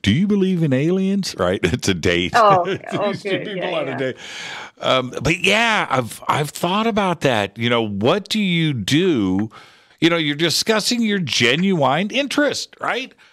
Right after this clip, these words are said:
Speaker 1: Okay, well, everybody's gonna say walks on the beach.
Speaker 2: Yeah.
Speaker 1: and, and, okay, uh, uh, whatever, you know, that the, the normal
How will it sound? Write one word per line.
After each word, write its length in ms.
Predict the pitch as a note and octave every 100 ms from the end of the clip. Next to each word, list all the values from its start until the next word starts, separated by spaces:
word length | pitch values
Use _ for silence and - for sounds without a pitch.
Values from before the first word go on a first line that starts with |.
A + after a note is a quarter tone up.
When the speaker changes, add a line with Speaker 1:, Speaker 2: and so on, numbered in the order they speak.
| _ -
Speaker 1:
Okay, 520 | G3+ - B3 G3 A#2+
well, 160 | F3+ F#3
everybody's 560 | F#3+ G#3 G#3 C#3+ A#2+ G2
gonna 240 | A2 F#2 D#2
say 300 | - A2 F2+
walks 420 | E2 E2+ D#2 -
on 140 | E2
the 80 | D2
beach. 520 | C#2 A#2+ G2+ G2+ - _ _ _ _ _ A#2
Speaker 2:
Yeah. 200 | A2 G#2+
Speaker 1:
and, 220 | G2+ -
and, 380 | B2 A2 G2+ F#2+ -
okay, 240 | A#2 A2+ -
uh, 120 | A#2 A#2+ A#2+ B2
uh, 60 | A2
whatever, 1000 | G2+ A2 C3 A#2+ A#2 A2+ A2+ G2 F2+ F2 - - - _ A#2 _ -
you 120 | A2+
know, 100 | F2+
that 280 | F#2 G#2 F2+
the, 140 | G2
the 260 | G#2+ F2 F#2+
normal 840 | G2 G2+ A2 A#2 A2+ G#2+ G2+ F#2+